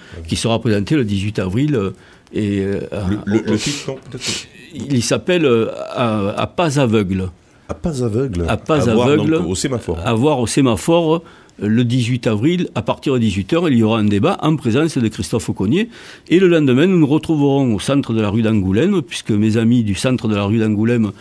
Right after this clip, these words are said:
Speaker 1: avec le collectif Histoire en Mémoire, accueillent une pièce de théâtre autour du livre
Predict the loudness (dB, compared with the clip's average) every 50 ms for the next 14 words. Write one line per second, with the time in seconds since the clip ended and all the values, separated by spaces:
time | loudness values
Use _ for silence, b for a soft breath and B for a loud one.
0 | B B B B B -4 0 2 2 2 2 2 0 0 0 0 -2 -2 -4 -6
1 | -6 -4 -4 -2 -4 -4 -4 -6 -6 -6 -4 -2 -2 0 0 0 0 2 2 2
2 | 0 0 -2 -4 B B B B B B B B B B B B B -4 -4 -4
3 | -4 -2 -2 0 0 0 0 0 0 0 -2 -2 -2 0 -2 -2 -2 -2 0 0
4 | 0 0 -2 -4 -4 -6 -6 -4 _ 0 0 0 0 0 2 2 2 2 0 -6
5 | -20 -20 -20 -20 -20 _ _ _ _ _ -14 -6 -2 2 2 2 4 2 2 2
6 | 0 -2 -2 -4